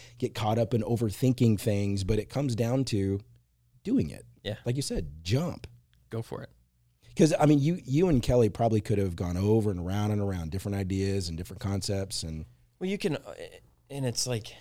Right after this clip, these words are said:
Speaker 2: with anything else, you can find reasons why it may not work. Well, there's three competitors in the area. Uh, I don't know. I mean, but at some point, either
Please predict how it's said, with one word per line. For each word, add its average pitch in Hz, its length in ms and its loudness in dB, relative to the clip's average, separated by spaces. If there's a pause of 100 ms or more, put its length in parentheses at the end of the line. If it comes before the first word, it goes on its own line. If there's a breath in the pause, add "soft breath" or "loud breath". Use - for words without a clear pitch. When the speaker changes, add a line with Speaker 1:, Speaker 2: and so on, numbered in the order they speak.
(140)
Speaker 2:
with - 160 -12
anything 117 380 -4
else, 135 500 -2 (560)
you 127 160 -6
can 110 220 -4
find 110 420 -2
reasons 101 480 -6
why 101 280 -8
it - 260 -14
may 98 180 -10
not - 180 -14
work. - 320 -14
Well, 55 220 -14 (200)
there's 85 220 -10
three 117 240 -4
competitors 98 640 -8
in - 60 -12
the - 80 -14
area. - 360 -18 (240)
Uh, 101 400 -6 (160)
I 104 60 -14
don't 104 160 -8
know. 107 420 -6 (500)
I 107 40 -12
mean, 104 120 -10 (480)
but - 220 -10 (360)
at - 120 -18
some 123 240 -2
point, 110 400 -4
either 107 300 -6